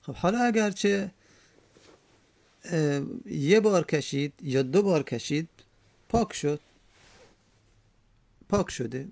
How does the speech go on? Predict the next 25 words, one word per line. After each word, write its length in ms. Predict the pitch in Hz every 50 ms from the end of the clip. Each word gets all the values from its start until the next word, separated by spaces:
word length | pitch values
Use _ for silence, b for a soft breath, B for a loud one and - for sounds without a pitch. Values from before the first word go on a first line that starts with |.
| - - - 135
و 260 | 131 156 - 156 147 143 - - - b b b b b
بار 320 | 123 131 139 147 151 151
سوم 420 | 143 - - 165 160 160 202 208 180
واجبه، 460 | 156 131 113 104 113 104 101 104 120 - - - - - _ _ _ _ - - b b b b b b _ -
یعنی 200 | - 127 143 160
این 100 | 165 160
سه 200 | - - - 156
بار 240 | 151 196 226 233 196
واجبه، 440 | 165 165 156 131 127 127 123 147
اگرچه 340 | 190 190 190 156 143 - -
با 160 | 139 131 143
یک 180 | 135 131 131 117
بار 140 | 123 127 127
و 40 | 120
دو 120 | 113 123
بار 160 | 131 160 160
هم 60 | 151
پاک 220 | 127 - - 113 107
بشه. 360 | 104 110 104 - - 131 - _ _ _ _ _ _ _ - b b b b b b b b b b b b b b b b
خب، 100 | - 131
از 100 | 131 135
این 100 | 151 170
در 120 | 156 147 139
مورد 500 | 131 135 143 147 160 175 180 190 175 160 -
سنگه. 680 | - - - 143 127 123 113 107 101 101 101 101 107